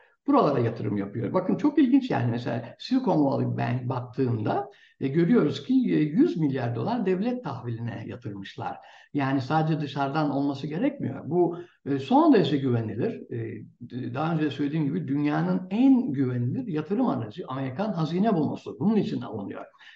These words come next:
Fakat problem şu ki eğer şu anda bir default olayı olursa, e, yani ödeyememe durumu, e, söz konusu olursa,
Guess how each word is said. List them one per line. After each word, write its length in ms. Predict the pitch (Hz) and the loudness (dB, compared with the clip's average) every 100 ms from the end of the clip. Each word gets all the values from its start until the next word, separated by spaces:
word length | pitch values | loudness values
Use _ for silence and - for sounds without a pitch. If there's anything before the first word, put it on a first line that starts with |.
| - | -10
Fakat 320 | - - - | -6 -4 -2
problem 420 | 156 151 156 156 | 0 2 2 0
şu 200 | - 427 | 0 0
ki 300 | 427 247 - - _ - | 2 2 0 -8 _ -10
eğer 240 | 135 139 | -4 -2
şu 160 | 123 190 | 0 2
anda 320 | 208 175 151 | 2 2 0
bir 160 | 147 123 | -2 -2
default 440 | 175 170 160 143 | -4 0 -2 0
olayı 320 | 147 143 139 | -2 -2 -2
olursa, 640 | 143 220 403 - 139 117 120 | 0 2 0 -2 -4 -4 -6
e, 60 | 135 131 127 123 127 | -6 -4 -4 -6 -4
yani 300 | 147 143 131 | -2 0 0
ödeyememe 580 | 135 143 165 156 147 135 | 0 0 2 2 0 -2
durumu, 500 | 135 131 131 127 127 123 | -2 -2 -2 -4 -8 -8
e, 40 | |
söz 280 | 120 135 - | -6 -6 -4
konusu 320 | 143 131 - | -2 -4 -4
olursa, 560 | - 175 427 - - - | -2 2 2 2 -4 -4